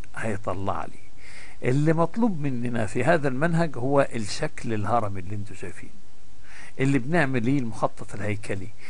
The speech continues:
اللي بنعمل بيه بالانجليزي بيسموه organizational، اللي هو organizational تنظيمي chart، يبقى مخطط تنظيمي، او organizational structure، او برضو هيكل تنظيمي،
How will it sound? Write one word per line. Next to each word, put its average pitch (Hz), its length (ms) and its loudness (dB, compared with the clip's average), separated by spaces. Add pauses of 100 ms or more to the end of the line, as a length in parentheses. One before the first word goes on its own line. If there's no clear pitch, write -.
(200)
اللي 139 140 4
بنعمل 165 320 4
بيه 156 340 2
بالانجليزي 131 520 0
بيسموه 131 380 0
organizational، 123 1300 2 (960)
اللي 113 220 0
هو 120 320 4
organizational 110 880 0
تنظيمي 151 600 2 (560)
chart، 120 540 4
يبقى 117 300 0
مخطط 120 640 -2
تنظيمي، 101 560 -2 (240)
او 127 280 2
organizational 139 1040 2 (100)
structure، 143 400 0 (500)
او 127 180 4
برضو 135 400 6
هيكل 131 580 4
تنظيمي، 104 600 -2